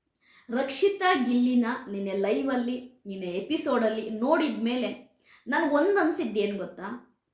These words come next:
ಮ್, ಗಿಲ್ಲಿ ನಟ, ಪ್ಲೀಸ್, ಮ್, ನೀನು ಕಾವಿನ ಹತ್ರ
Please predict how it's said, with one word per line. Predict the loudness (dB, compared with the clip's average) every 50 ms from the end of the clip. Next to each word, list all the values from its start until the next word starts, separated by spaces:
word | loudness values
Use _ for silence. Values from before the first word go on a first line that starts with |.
| _ -16
ಮ್, | -12 -10 -8 -8 -6 -6 -6 -8 -8 -8 -12 -14 -18 -20 _ _ _ _ _ _ _ _ -20 -20 -16 -10 -4 2
ಗಿಲ್ಲಿ | 4 6 8 8 8 8 8 6 6 4
ನಟ, | 2 0 0 0 -2 -2 -2 -4 -10 -16 _ _ _ _ -6
ಪ್ಲೀಸ್, | -2 2 4 4 4 4 2 0 -8 -14 -18 -20 -20 _ _ _ _ _ _ _ _ _ _ _ -14
ಮ್, | -12 -10 -10 -8 -8 -8 -6 -2 -2
ನೀನು | 0 0 0 0 -2
ಕಾವಿನ | -4 -4 -4 0 2 2 4 2 2 0 0 -2
ಹತ್ರ | -4 -4 -2